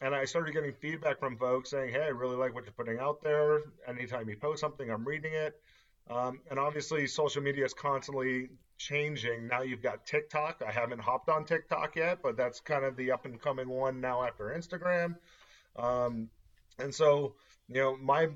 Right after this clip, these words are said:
focus really as of the last couple of years has been both Instagram and, and, uh, LinkedIn. Uh, Instagram, I find to be majority more of your, your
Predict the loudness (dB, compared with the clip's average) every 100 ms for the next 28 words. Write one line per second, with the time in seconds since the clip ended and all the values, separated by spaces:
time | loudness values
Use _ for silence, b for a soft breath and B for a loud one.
0 | 4 6 6 0 -2 2 2 6 6 6
1 | 6 4 2 2 0 0 0 -2 -2 2
2 | 2 2 -4 -2 -2 4 4 4 -2 -10
3 | -8 -2 0 2 2 0 -6 -8 -2 0
4 | 0 -2 -6 -14 -8 -6 0 2 2 2
5 | -4 -2 0 0 -2 -10 b b b -10
6 | -4 -4 -4 -6 -6 0 4 4 4 2
7 | 2 0 -2 -4 -4 -4 -8 -14 -20 -20
8 | -14 -8 -4 0 2 2 0 0 0 -2
9 | 0 4 6 6 4 2 -2 -20 -6 0
10 | 0 0 -2 0 0